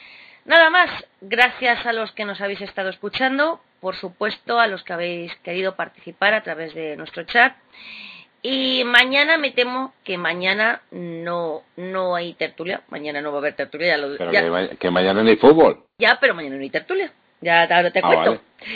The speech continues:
Speaker 1: Eh,
Speaker 2: Vale, vale, vale,
Speaker 1: pero
Speaker 2: vale.
Speaker 1: el jueves sí. A ver si, además, vamos a dejarle a los chicos de economía que las cuentas cuadren, porque van a cuadrar. Es como los tanques, tú no te preocupes. O sea,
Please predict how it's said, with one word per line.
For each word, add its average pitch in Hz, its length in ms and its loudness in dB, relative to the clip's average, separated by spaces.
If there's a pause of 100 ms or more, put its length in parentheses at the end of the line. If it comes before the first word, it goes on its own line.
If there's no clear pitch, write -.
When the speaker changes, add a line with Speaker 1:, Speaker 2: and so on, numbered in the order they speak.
(480)
Speaker 1:
Eh, 247 260 8
Speaker 2:
Vale, - 0 -
vale, 226 220 0
vale, 285 120 8
Speaker 1:
pero 262 260 6
Speaker 2:
vale. 254 120 0 (220)
Speaker 1:
el 277 140 4
jueves 277 380 2
sí. 180 220 -6 (200)
A 233 120 4
ver 370 140 4
si, - 260 -4
además, 190 460 4
vamos 151 240 -2
a - 20 2
dejarle 202 300 4
a - 20 6
los 208 160 2
chicos 226 400 0
de 175 60 -2
economía 233 760 2 (540)
que 220 100 4
las 190 240 6
cuentas 202 400 -2
cuadren, 294 380 6
porque - 260 -10
van - 160 -4
a 151 80 0
cuadrar. 233 540 4 (220)
Es 208 100 -8
como 180 240 -8
los 165 160 -10
tanques, 320 480 2
tú 175 100 -8
no 196 80 -6
te 247 140 0
preocupes. - 480 -6
O - 20 -16
sea, 196 180 4